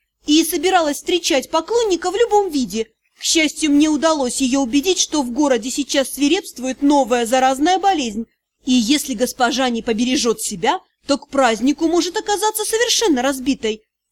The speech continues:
Или, что еще хуже, заразит молодого лорда, и тогда, о ужас,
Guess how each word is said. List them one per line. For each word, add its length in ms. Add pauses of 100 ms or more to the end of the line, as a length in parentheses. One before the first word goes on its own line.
Или, 280
что 220
еще 300
хуже, 380
заразит 440
молодого 480
лорда, 360 (300)
и 80
тогда, 420
о 320
ужас, 500